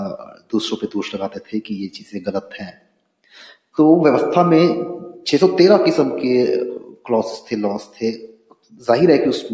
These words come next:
उसको फॉलो कर पाना मुश्किल है, आसान नहीं है किसी भी इंसान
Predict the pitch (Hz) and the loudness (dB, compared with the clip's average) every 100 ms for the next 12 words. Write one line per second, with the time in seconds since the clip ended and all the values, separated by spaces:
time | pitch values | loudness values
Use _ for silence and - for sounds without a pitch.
0 | 113 - 120 - 104 104 - 95 - 87 | -10 -6 -6 -2 -2 -2 -2 -4 -2 -8
1 | 92 113 127 - - _ 104 101 - - | -4 -4 -4 -10 -18 _ -16 -12 -12 -4
2 | 117 123 107 101 104 107 104 143 135 113 | 2 4 4 2 -2 -2 -2 -4 -6 -8
3 | 107 95 90 - 95 | -12 -12 -18 -18 -20